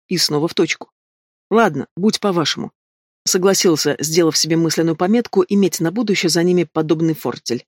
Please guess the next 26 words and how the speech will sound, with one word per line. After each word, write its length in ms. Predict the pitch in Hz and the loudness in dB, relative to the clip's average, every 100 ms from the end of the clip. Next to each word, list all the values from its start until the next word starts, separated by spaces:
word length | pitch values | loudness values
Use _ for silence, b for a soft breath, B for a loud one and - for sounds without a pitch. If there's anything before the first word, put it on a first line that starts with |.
| _ - | _ -8
Что 240 | - 254 | -2 0
за 100 | 208 | 0
подарок? 460 | 208 160 135 - _ _ _ _ _ _ _ _ - | 0 -2 -4 -8 _ _ _ _ _ _ _ _ -4
Демид 340 | 190 269 262 | 2 4 4
достал 360 | 185 190 202 180 | 4 0 2 4
лист 200 | 185 156 | 2 2
бумаги 340 | 175 233 220 | 2 2 2
с 80 | 160 | 0
написанным 480 | 160 156 175 170 165 | 0 0 0 2 0
адресом 420 | - 214 214 - 196 | 0 0 0 0 -2
и 120 | - | -2
положил 380 | 170 170 160 170 | 0 0 0 0
передо 320 | 160 156 151 | 0 0 0
мной. 300 | 139 127 - _ _ | -2 -8 -12 _ _
Приготовился, 640 | 180 180 220 247 127 147 | 2 2 0 -2 -2 -4
значит. 400 | 139 123 - - _ _ _ _ | -4 -6 -10 -14 _ _ _ _
«И 140 | 185 180 | 0 0
что 200 | - 190 | 2 2
меня 220 | 170 151 | 4 0
там 180 | 147 143 | -2 -4
ждет?» 320 | 143 147 - _ _ _ _ - | -2 -4 -6 _ _ _ _ -4
«Возможность 680 | 151 147 147 135 151 147 | 0 0 0 -2 -2 -2
расслабиться», 720 | 160 160 226 226 135 - - - _ _ _ - | -2 -2 -2 -2 -2 -4 -8 -14 _ _ _ -4
вопросительно 560 | 165 160 160 202 180 170 | 0 0 0 0 0 2
приподнял 440 | 180 - 165 180 | 0 0 0 0
брови. 360 | 175 147 - | 0 -2 -2